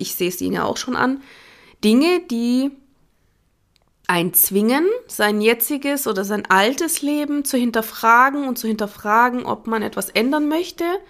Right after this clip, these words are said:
und wenn man's nicht ändern möchte, ob man damit überhaupt leben kann.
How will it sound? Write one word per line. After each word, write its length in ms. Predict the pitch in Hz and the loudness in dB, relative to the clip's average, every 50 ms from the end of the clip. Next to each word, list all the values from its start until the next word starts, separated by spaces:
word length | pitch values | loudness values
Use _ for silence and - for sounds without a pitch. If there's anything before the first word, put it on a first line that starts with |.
| - - - - - - - - _ _ _ _ _ _ | -20 -20 -20 -20 -20 -20 -20 -20 _ _ _ _ _ _
und 240 | - 233 233 233 220 | 0 2 2 2 2
wenn 140 | 220 226 226 | 0 0 2
man's 380 | 233 233 226 220 220 220 - - | 2 2 2 0 0 -4 -2 0
nicht 260 | 220 240 233 - - | 0 0 0 0 -2
ändern 280 | 269 269 254 254 247 | -2 0 0 0 2
möchte, 580 | 247 254 247 254 - - 254 247 240 240 247 - - _ _ _ _ _ _ _ _ _ _ | 2 2 0 -2 -2 -4 -2 -2 -2 -4 -6 -10 -14 _ _ _ _ _ _ _ _ _ _
ob 180 | - 220 208 - | -4 -4 -2 -2
man 120 | 214 196 | -4 -4
damit 200 | 185 190 190 185 | -2 -2 -4 -4
überhaupt 240 | 185 190 185 185 - | -4 -4 -6 -6 -6
leben 240 | 208 214 208 170 - | -6 -6 -6 -8 -8
kann. 220 | - 175 180 185 | -8 -8 -8 -10